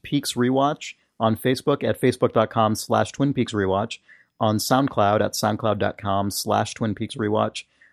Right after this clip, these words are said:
Um, you can reach us by email if you have a comment on, uh, episode ten to share with us for next week's, uh, episode, at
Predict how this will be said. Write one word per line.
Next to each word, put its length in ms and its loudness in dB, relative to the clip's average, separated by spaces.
Um, 480 2
you 160 -4
can 380 -2
reach 260 0
us 140 -2
by 180 2
email 340 0
if 120 -4
you 60 0
have 60 4
a 40 -4
comment 560 0
on, 400 -2
uh, 400 0
episode 460 -2
ten 340 -4
to 80 -10
share 240 0
with 120 -2
us 160 -2
for 140 -4
next 220 -4
week's, 280 -8
uh, 240 -8
episode, 480 2
at 260 0